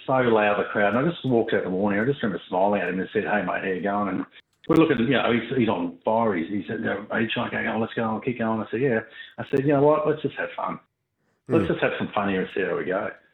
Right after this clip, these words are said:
Speaker 1: And you knew that the bowlers were only gonna, they were going nose or toes. They were
Speaker 2: Mm.
Speaker 1: trying to hit you either in the foot, uh, for an L B W or hit you in the head.
Speaker 2: Mm.
Speaker 1: And so we managed to just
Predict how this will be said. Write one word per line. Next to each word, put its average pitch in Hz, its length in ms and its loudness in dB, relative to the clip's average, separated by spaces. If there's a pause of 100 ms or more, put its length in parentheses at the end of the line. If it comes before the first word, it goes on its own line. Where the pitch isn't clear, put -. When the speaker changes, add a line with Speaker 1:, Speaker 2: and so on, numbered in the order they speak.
(200)
Speaker 1:
And 120 160 2
you 123 120 4
knew 135 640 4
that 117 140 2
the 110 140 -2
bowlers 113 460 4
were 95 80 2
only 90 160 -2
gonna, 90 200 -2 (120)
they 113 100 0
were 110 80 4
going 92 240 2
nose 95 260 2
or 82 160 -2
toes. 87 340 0 (180)
They 110 100 0
were 92 60 0
Speaker 2:
Mm. - 20 -4
Speaker 1:
trying 110 160 2
to 107 60 2
hit - 160 -2
you 98 180 0 (540)
either 98 260 2
in 92 60 0
the 90 80 -2 (120)
foot, 170 260 2 (220)
uh, 101 260 -2
for 104 160 4
an 98 60 0
L 95 100 4
B 95 100 4
W 98 300 2
or 87 40 -2
hit 98 160 -2
you 104 40 -4
in 87 60 -2
the 76 80 -2
head. 90 320 0 (200)
Speaker 2:
Mm. 87 180 -6 (100)
Speaker 1:
And 113 240 0
so 123 340 4
we 131 120 6
managed 160 380 2
to 135 140 4 (400)
just - 180 0